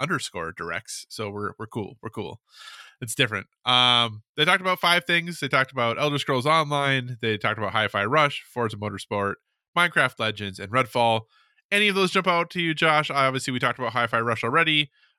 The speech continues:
Of those other things, anything jump out at you? What are your thoughts on Redfall? Tell me what your thoughts on that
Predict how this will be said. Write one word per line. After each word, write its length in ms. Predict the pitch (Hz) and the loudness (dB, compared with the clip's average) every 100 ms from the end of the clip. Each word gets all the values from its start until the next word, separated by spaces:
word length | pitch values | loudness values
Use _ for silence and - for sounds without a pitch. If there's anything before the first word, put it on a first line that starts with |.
| - | -4
Of 80 | |
those 160 | 131 123 | 0 2
other 200 | 131 127 | 2 0
things, 460 | 123 127 120 113 - | 0 -2 -2 -8 -8
anything 320 | 127 117 117 | -4 -4 -4
jump 140 | 110 139 | -4 0
out 140 | 151 | 0
at 140 | 143 151 | 0 -4
you? 220 | 147 143 | -4 -2
What 140 | 123 | -2
are 40 | 110 | -2
your 80 | 107 | 0
thoughts 240 | 107 104 | 0 0
on 80 | 110 | 0
Redfall? 560 | 143 151 - 143 139 - | -2 -2 0 2 2 -2
Tell 140 | 156 | -6
me 80 | 151 | -4
what 120 | 135 | -4
your 100 | 113 | -4
thoughts 280 | 110 107 - | -2 -2 -4
on 140 | 98 | -6
that 260 | 98 95 | -4 -4